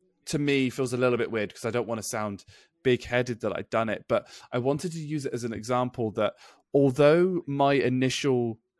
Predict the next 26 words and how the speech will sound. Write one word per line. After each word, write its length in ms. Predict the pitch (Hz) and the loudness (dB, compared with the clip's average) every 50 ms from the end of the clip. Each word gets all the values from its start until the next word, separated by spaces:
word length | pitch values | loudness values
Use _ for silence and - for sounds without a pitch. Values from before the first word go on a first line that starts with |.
| _ _ _ _ | _ _ _ _
no, 240 | - 135 123 107 107 | 0 2 2 2 2
it's, 260 | 127 - - - - _ | -2 -4 -8 -14 -16 _
so 320 | - - - 147 139 131 - _ | -6 2 4 4 4 4 0 _
although 320 | - 139 123 - 151 160 160 | -6 -6 2 4 4 4 6
my 180 | 160 151 135 | 4 2 0
thoughts 640 | 127 - - - 180 175 156 120 - - - - - _ _ _ _ _ _ | -2 -2 2 6 6 6 6 6 2 -2 -12 -12 -14 _ _ _ _ _ _
were, 440 | 117 123 120 117 113 113 110 107 101 - _ _ _ - - | 4 6 8 8 8 6 4 2 0 -6 _ _ _ -12 -10
"I'm 60 | 135 120 | -4 -2
just 180 | 139 131 131 | -2 -2 4
doing 180 | 143 139 131 117 | 6 6 6 6
this 140 | 113 - - | 2 -4 -6
to 80 | - | -4
be 100 | - 120 107 | -4 -4 -2
nice 260 | 107 104 104 - - | 0 -2 -2 -4 -6
to 80 | - | -10
somebody," 500 | - - 101 98 90 - 85 85 82 - _ _ _ _ _ _ | -8 -8 -8 -8 -6 -8 -10 -10 -10 -12 _ _ _ _ _ _
right? 260 | - 110 117 120 - _ _ - - _ _ _ _ _ _ _ _ - | -4 -4 -4 -4 -4 _ _ -20 -20 _ _ _ _ _ _ _ _ 2
The 100 | 135 120 | 2 2
feeling 640 | - - - - 175 185 190 185 175 165 165 165 | 2 -2 -4 2 4 4 4 6 4 4 2 4
that 140 | 151 156 143 | 4 4 4
it 140 | 185 - 135 | 2 0 2
gave 360 | - 139 135 135 131 117 101 | 2 4 4 4 2 0 -4
me 320 | 107 98 85 82 98 104 110 | -8 -10 -8 -8 -10 -8 -8
afterwards, 600 | 107 104 110 107 - _ 117 95 92 95 - - | -6 -6 -6 -6 -8 _ -10 -8 -8 -8 -10 -12
kinda 200 | - - 123 123 | -12 -12 -12 -10
go, 140 | 123 127 | -10 -10